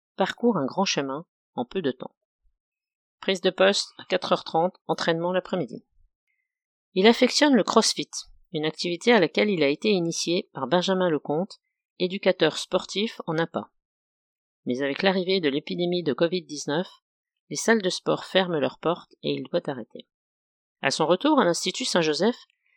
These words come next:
il fait un stage au service des sports. En parallèle, il découvre la course et s'inscrit au club acolyte, Athlétique Colmar Liberté Triathlon. Le coach, Damien Reitzik, le prend sous son aile.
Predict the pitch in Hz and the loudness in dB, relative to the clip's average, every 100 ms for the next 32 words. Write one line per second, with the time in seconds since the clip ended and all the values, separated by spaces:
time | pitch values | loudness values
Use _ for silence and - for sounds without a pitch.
0 | _ - 180 302 269 - 214 247 220 - | _ -4 -2 4 4 4 4 6 4 2
1 | 180 214 180 160 - 107 98 - _ _ | 2 2 -2 -4 -2 -4 -4 -12 _ _
2 | _ _ _ _ 135 135 127 135 180 226 | _ _ _ _ -6 -2 0 4 6 6
3 | 262 - - 151 208 269 233 170 147 - | 0 -6 -12 0 0 2 2 2 2 2
4 | 247 - - - 156 - 175 - - 226 | -2 0 -4 -4 -4 -2 -2 -2 0 2
5 | 170 190 190 - 175 131 160 226 - _ | 2 2 0 -2 -2 -2 -2 -6 -14 _
6 | - - 147 - 214 _ - 147 147 170 | -12 -8 -8 -6 -10 _ -4 -4 -2 -6
7 | 175 151 143 - 180 - - 160 - 123 | -4 -4 -6 -6 -8 -6 -4 -4 -8 -16
8 | _ _ _ _ _ _ _ 160 - 233 | _ _ _ _ _ _ _ -4 2 2
9 | 302 - - - 147 175 196 180 156 143 | 4 0 -4 -4 -2 0 0 -2 -2 -2
10 | - 214 - - _ _ _ _ 165 - | -8 -10 -14 -20 _ _ _ _ -4 0
11 | 247 240 - - 151 113 104 104 | 0 0 -2 -8 -6 -6 -6 -10